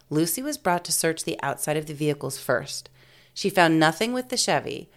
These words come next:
but a clear hit on the driver's side back corner of the Corolla. That meant some type of human decomposition had left its scent there. Investigators searched the vehicle and found a bloody sock on the front passenger seat,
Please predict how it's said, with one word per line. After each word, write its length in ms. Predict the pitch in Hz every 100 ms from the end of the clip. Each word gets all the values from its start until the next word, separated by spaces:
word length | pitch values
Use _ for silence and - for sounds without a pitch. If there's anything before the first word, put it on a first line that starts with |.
| _ _
but 140 | 151
a 40 | 139
clear 580 | - - 175 190 143
hit 340 | 135 165 139 -
on 120 | 143
the 40 | 135
driver's 460 | 143 143 151 165
side 360 | - 151 139 135
back 280 | 135 135 -
corner 360 | 139 131 135 -
of 100 | 131
the 60 |
Corolla. 640 | 131 - 175 208 135 - - - - - -
That 220 | 190 -
meant 260 | 190 160 -
some 320 | - 196 240
type 300 | 214 190 175
of 80 | 165
human 300 | 175 170 165
decomposition 760 | 165 - 151 151 143 143 147
had 180 | 143 143
left 240 | 135 -
its 140 | - -
scent 240 | 135 131
there. 320 | - - 175 _ - - - _ -
Investigators 760 | 160 160 175 - 233 240 262
searched 420 | - 175 151 - -
the 60 |
vehicle 520 | 160 147 135 135 135 -
and 140 | 139
found 220 | 143 135
a 20 | 127
bloody 300 | 143 135 196
sock 320 | - 160 165
on 100 | 160
the 60 |
front 260 | 160 160 -
passenger 480 | 156 151 165 165 165
seat, 420 | - 175 127